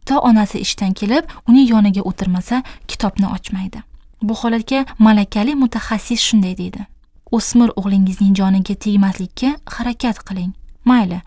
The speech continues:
bir marta, ikki yoki uch marta dars tayyorlamay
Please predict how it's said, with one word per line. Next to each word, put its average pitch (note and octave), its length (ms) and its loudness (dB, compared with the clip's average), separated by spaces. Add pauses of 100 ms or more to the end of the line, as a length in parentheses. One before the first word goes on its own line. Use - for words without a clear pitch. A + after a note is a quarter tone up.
(160)
bir C#4+ 120 4
marta, D#4+ 380 -2 (180)
ikki C#4+ 460 -2
yoki A3+ 380 -2
uch - 220 -2
marta G#3+ 460 -2
dars A3 340 -2 (100)
tayyorlamay F#3+ 600 0